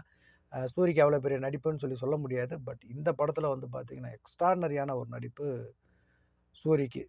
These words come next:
சசிகுமாரை பத்தி சொல்லவே தேவையில்ல. கொஞ்சம் வெயிட் போட்டிருக்கிறாரு. So, அடுத்த படத்துல தொப்பை தெரியாம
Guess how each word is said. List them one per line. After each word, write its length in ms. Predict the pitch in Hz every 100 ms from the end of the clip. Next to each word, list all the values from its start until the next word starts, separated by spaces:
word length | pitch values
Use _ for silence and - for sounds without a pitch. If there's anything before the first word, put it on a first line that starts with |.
| -
சசிகுமாரை 560 | 139 127 185 165 156 139
பத்தி 260 | 123 131
சொல்லவே 360 | 131 135 127 139
தேவையில்ல. 420 | 127 123 120 120 117
கொஞ்சம் 280 | 123 117
வெயிட் 220 | 113 170 151
போட்டிருக்கிறாரு. 580 | 143 123 123 123 123 135
So, 200 | 120 113
அடுத்த 260 | 127 170
படத்துல 320 | 139 147 170 165
தொப்பை 320 | - 127 180
தெரியாம 380 | 147 135 139